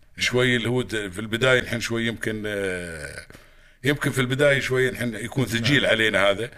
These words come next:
Speaker 2: نعم.
Speaker 1: بس تعرف الآن العالم كله، آه، تغير، وخدمات
Speaker 2: صحيح.
Speaker 1: الاتصالات ما عادت خدمات بس فقط في مجال، آه، مثل ما تقول محصور في خدمات
Speaker 2: صحيح.
Speaker 1: معينة، لا،
Speaker 2: نعم.
Speaker 1: أصبحت خدمات شاملة، وأصبحت، أصبحت الآن هناك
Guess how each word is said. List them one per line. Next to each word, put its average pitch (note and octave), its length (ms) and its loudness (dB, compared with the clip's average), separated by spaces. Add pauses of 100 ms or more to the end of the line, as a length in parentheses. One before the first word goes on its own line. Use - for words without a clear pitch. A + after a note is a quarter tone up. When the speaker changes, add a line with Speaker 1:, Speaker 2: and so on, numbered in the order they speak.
(220)
Speaker 2:
نعم. F2+ 160 -14
Speaker 1:
بس C3+ 240 0
تعرف C#3 400 0
الآن A2+ 280 0
العالم G#2+ 520 0
كله، G2+ 440 -6
آه، D2 680 -8
تغير، F2+ 480 -2
وخدمات F#2+ 460 -4
Speaker 2:
صحيح. - 80 -12
Speaker 1:
الاتصالات G#2 560 -2
ما A2 80 -2
عادت G2 280 -4
خدمات F#2+ 480 -4
بس G#2 160 -6 (340)
فقط G#2 320 -2
في F#2+ 120 -6
مجال، F#2 460 -2
آه، E2+ 160 -6
مثل F2+ 180 -8
ما F2+ 180 -4
تقول F2 320 -8 (220)
محصور G2 540 -4 (200)
في G#2 120 -4
خدمات G2+ 440 2
Speaker 2:
صحيح. F#2+ 120 -6
Speaker 1:
معينة، F#2+ 380 2
لا، A2 200 2 (160)
Speaker 2:
نعم. - 120 -20
Speaker 1:
أصبحت G#2+ 420 -4
خدمات G2 480 -2
شاملة، F#2 460 0
وأصبحت، F#2 520 -4
أصبحت F#2 440 -6
الآن G#2 320 -4
هناك A#2+ 280 -2